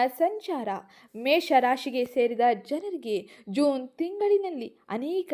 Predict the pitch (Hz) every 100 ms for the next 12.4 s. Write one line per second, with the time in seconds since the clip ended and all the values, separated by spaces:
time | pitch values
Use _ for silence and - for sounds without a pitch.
0 | 240 233 226 247 247 285 254 233 226 269
1 | 370 359 302 277 294 277 370 370 262 240
2 | 330 _ - 359 330 - - - _ _
3 | _ - - 277 277 254 247 262 262 254
4 | 247 233 233 214 226 285 285 262 - _
5 | 302 359 196 _ _ - - - 277 311
6 | 277 277 277 - 285 262 254 370 415 302
7 | 254 262 247 277 - 269 370 330 269 240
8 | 233 240 226 - 262 254 233 240 240 233
9 | 233 208 302 349 220 208 190 - - -
10 | 254 349 349 285 262 254 240 233 269 392
11 | 294 370 - - 330 349 311 269 254 277
12 | 427 - 311 226